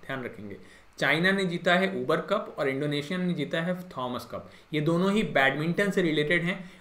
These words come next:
Uber and Thomas Cup are the biennial international badminton championship, यानी कि ये दो साल में खेलने वाली, खेले जाने वाली badminton championship है by women and men's national teams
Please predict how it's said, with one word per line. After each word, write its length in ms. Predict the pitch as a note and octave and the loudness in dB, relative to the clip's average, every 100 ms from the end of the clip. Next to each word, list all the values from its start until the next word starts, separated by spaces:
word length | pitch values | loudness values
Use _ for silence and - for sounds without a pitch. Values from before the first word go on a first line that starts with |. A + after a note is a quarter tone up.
| - | -4
Uber 260 | D#3 E3 G#3 | 0 8 8
and 160 | G3+ | 8
Thomas 320 | G3 E3 E3 F3+ F#3+ | 0 -2 0 0 0
Cup 140 | F#3 | 0
are 120 | F#3 | 0
the 200 | F#3 F3 | 2 2
biennial 720 | C#3 C#3 E3+ F#3 F3 F3 D#3+ | 6 6 6 4 2 0 0
international 420 | D3+ D3 C#3 D#3+ C3+ | -2 -4 -2 -2 0
badminton 520 | B2 B2+ B2+ D#3+ E3 | 0 -2 -2 -2 -2
championship, 500 | A#2 A2+ C#3+ F3 G3+ | -4 -4 -4 -2 -2
यानी 180 | D3+ D3+ | -2 -2
कि 80 | F3+ | -2
ये 60 | |
दो 240 | D3 D3 D3+ | 0 0 2
साल 180 | D3 | 0
में 160 | D3+ D3 | 0 -4
खेलने 320 | C3+ C3+ C3+ | -6 -4 -2
वाली, 360 | B2+ B2+ C3 B2 | 0 0 0 -2
खेले 240 | - C#3 | -2 0
जाने 220 | C#3 C3+ | 0 -2
वाली 300 | C3 B2+ C#3+ - - - - - | -2 -2 -4 -6 -18 -20 -20 -4
badminton 440 | C3 B2+ C3+ D3 D3 | 0 2 0 -2 -2
championship 520 | A#2 A2+ D#3 F3 E3+ | -2 0 0 0 0
है 140 | F3 | 0
by 140 | C3+ C3 | 2 0
women 320 | B2 C3+ F3 | 0 0 0
and 300 | F#3 C#3+ B2+ | 0 -2 -2
men's 340 | D3+ F3 D#3+ | -2 -2 -4
national 300 | C3+ - D3 B2+ | -6 -2 -4 -2
teams 200 | B2+ | -4